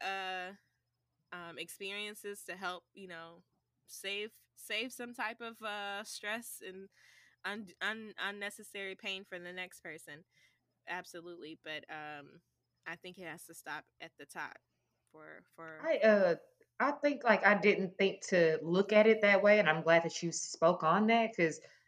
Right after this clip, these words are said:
Speaker 2: I didn't think to look at, it's really not, um, it's not that, it's, yes, it's, there's a needs to be room at the table, but if you can't create that room,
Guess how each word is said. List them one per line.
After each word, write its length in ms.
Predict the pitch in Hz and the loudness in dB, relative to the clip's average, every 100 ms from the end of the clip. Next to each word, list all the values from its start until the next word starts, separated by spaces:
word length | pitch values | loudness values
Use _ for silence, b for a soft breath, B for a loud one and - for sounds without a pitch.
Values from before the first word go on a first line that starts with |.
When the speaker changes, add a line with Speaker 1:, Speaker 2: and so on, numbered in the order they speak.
| - | 2
Speaker 2:
I 80 | 254 | 4
didn't 120 | 240 | 4
think 140 | 233 220 | 2 2
to 60 | |
look 120 | 202 190 | 2 4
at, 160 | 170 - - | 4 2 0
it's 180 | 214 170 180 | 0 2 2
really 260 | 349 269 | 4 6
not, 520 | 175 180 180 175 - - | 6 8 8 6 2 -2
um, 580 | 170 160 147 139 139 143 _ _ _ _ _ _ _ _ _ _ _ | 0 2 0 -2 -4 -10 _ _ _ _ _ _ _ _ _ _ _
it's 140 | 208 202 | 2 8
not 240 | 233 226 | 10 10
that, 220 | 196 175 - | 10 8 6
it's, 240 | 190 - - | 0 -2 0
yes, 300 | 202 277 277 | 6 8 6
it's, 180 | 226 - | 2 4
there's 280 | 180 175 | 6 6
a 40 | 180 | 6
needs 200 | 180 175 | 2 2
to 80 | 165 | -2
be 160 | 160 | 0
room 180 | 160 170 | 2 2
at 60 | 165 | 2
the 60 | |
table, 340 | 151 165 160 156 | 2 4 4 2
but 220 | 156 151 | 2 2
if 120 | 160 147 | 0 -2
you 220 | 165 214 | 4 4
can't 260 | 214 180 151 | 4 2 2
create 400 | 165 160 160 160 | 4 6 6 6
that 220 | 147 143 | 4 4
room, 400 | 151 147 143 | 2 0 -2